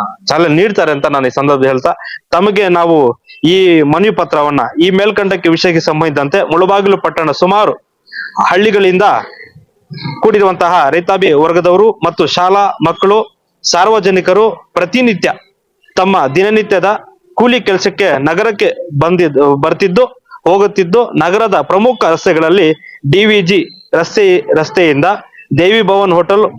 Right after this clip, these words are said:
ಮುಂಭಾಗದಲ್ಲಿ ಡಿವೈಡರ್ ಸಿಮೆಂಟ್ ಕಟ್ಟಡವನ್ನು ಅಳವಡಿಸಿದ್ರೆ ಅಲ್ಲಿ ಹಾಕಿರುವಂತಹ ಬ್ಯಾರಿಕೇಡ್ಗಳನ್ನು ತೆರವುಗೊಳಿಸಿ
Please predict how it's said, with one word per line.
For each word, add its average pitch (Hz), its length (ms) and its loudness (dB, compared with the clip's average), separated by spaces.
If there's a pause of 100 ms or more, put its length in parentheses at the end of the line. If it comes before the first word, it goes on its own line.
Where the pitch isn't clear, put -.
(200)
ಮುಂಭಾಗದಲ್ಲಿ 170 680 0
ಡಿವೈಡರ್ 185 460 0 (460)
ಸಿಮೆಂಟ್ 196 380 0
ಕಟ್ಟಡವನ್ನು 165 1000 -2 (340)
ಅಳವಡಿಸಿದ್ರೆ 185 600 2
ಅಲ್ಲಿ 175 300 2
ಹಾಕಿರುವಂತಹ 170 800 0
ಬ್ಯಾರಿಕೇಡ್ಗಳನ್ನು 180 800 -2
ತೆರವುಗೊಳಿಸಿ 165 640 0